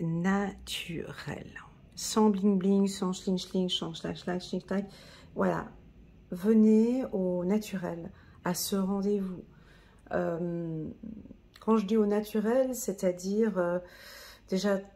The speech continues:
très simplement pour les femmes, hein, je vais vous dire, hein, la, le plus beau maquillage que l'on peut poser sur, sur son visage, c'est un sourire. Voilà.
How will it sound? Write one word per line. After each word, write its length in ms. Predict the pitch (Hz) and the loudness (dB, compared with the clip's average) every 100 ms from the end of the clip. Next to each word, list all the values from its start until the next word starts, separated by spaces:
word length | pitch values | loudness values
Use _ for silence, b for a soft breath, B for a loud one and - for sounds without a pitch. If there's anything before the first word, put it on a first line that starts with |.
| - - - | -20 -20 -12
très 180 | - 214 | -2 -2
simplement 480 | 220 202 202 196 | 0 -2 0 0
pour 140 | 190 185 | 0 0
les 120 | 175 | -2
femmes, 420 | - 208 214 208 | 0 4 4 4
hein, 120 | 175 | 0
je 100 | 190 | -4
vais 80 | 190 | -6
vous 100 | 175 | -8
dire, 340 | 170 214 208 196 | -2 2 2 2
hein, 100 | 180 | -4
la, 140 | 170 B B B B - | -6 B B B B -6
le 80 | |
plus 140 | 190 190 | -4 2
beau 140 | 208 | 4
maquillage 520 | 214 196 - 202 190 | 4 2 2 2 2
que 60 | - | -2
l'on 100 | 190 | -6
peut 140 | - | -4
poser 440 | 190 196 196 185 208 | -6 -2 0 0 0
sur, 280 | 196 196 - | -2 -8 -8
sur 300 | - - - | -12 -12 -10
son 160 | - | -8
visage, 580 | 185 175 196 214 220 190 185 B B B | -8 -4 -2 0 0 -2 -4 B B B
c'est 260 | - 196 | -6 -4
un 60 | 190 | -4
sourire. 520 | 190 208 190 - - 190 - _ _ - _ _ _ _ _ b b b - | -4 -6 -8 -10 -14 -20 -20 _ _ -20 _ _ _ _ _ b b b -4
Voilà. 260 | 85 - | -4 -4